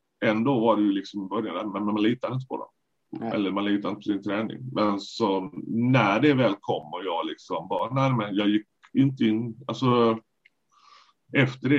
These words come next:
Speaker 1: gick ju aldrig in med Skilla på ett drag där jag inte trodde hon fixar.
Speaker 2: Nej, precis.
Speaker 1: Eh, och ha-, har du det, liksom, har du ett bra band i grunden och du liksom får den tilltron att, ja, men där fixar vi.
Speaker 2: Mm.
Speaker 1: Eh, och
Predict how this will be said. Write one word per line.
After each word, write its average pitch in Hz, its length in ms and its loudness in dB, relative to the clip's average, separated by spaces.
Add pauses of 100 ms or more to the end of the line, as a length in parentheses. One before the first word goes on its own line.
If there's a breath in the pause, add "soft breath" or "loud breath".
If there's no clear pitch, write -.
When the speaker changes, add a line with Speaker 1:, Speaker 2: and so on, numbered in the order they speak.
Speaker 1:
gick 113 240 4
ju 101 140 0
aldrig 117 280 0
in 127 60 0
med 110 160 -4
Skilla 104 240 0
på 104 100 -10
ett - 80 -12
drag 95 240 -2
där 90 100 0
jag 90 180 -2
inte 107 220 -4
trodde 101 280 -4
hon 98 200 -6
fixar. 131 320 -4 (640)
Speaker 2:
Nej, 113 300 -6
precis. 107 180 -8 (160)
Speaker 1:
Eh, 147 120 -8 (440 soft breath)
och 123 120 2
ha-, 135 260 8
har 131 260 8
du 151 200 4
det, 107 120 2
liksom, 110 320 -2
har 123 140 4
du 110 80 0 (160)
ett - 320 -14
bra 120 300 4
band 113 260 2
i 104 40 0
grunden 101 680 -2
och 95 320 -4
du 101 120 0
liksom 95 440 -2 (720 soft breath)
får 107 160 6
den 101 160 4
tilltron 101 400 2
att, - 80 -4
ja, 135 160 6
men 113 380 -2 (680)
där 117 260 -2
fixar - 360 -2
vi. 127 240 -8 (260)
Speaker 2:
Mm. 104 180 0 (160)
Speaker 1:
Eh, 85 160 -8 (120)
och - 340 0